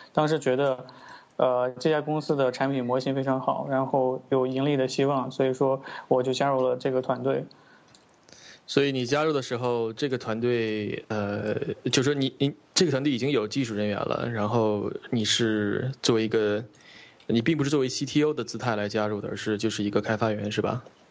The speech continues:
Speaker 2: Developer 这种。
Speaker 1: 对，对，当时是这样，然后后来，后来是逐渐地掌握更，掌握更多的就是公司的这些，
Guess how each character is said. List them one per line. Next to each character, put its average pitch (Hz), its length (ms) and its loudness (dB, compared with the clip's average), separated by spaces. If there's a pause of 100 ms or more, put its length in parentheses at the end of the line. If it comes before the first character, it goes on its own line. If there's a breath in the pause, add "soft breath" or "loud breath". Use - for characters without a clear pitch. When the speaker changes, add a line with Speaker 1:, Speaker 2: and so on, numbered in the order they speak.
(100)
Speaker 2:
Developer 107 440 2
这 107 100 0
种。 147 140 4
Speaker 1:
对， 139 80 -2 (880)
对， 139 80 2
当 185 180 2
时 170 120 -2
是 151 140 0
这 147 120 2
样， 131 220 -2
然 139 160 -2
后 139 360 0
后 160 180 4
来， 139 200 2
后 156 220 0
来 143 140 2
是 135 340 -2 (200 loud breath)
逐 139 160 0
渐 156 200 2
地 131 200 2
掌 127 160 -2
握 135 80 -2
更， 143 260 -4 (100)
掌 131 200 2
握 139 120 2
更 151 200 -2
多 156 180 2
的 139 160 2
就 139 140 -2
是 131 260 0
公 147 180 0
司 147 200 0
的 131 180 4
这 127 100 -6
些， 135 320 0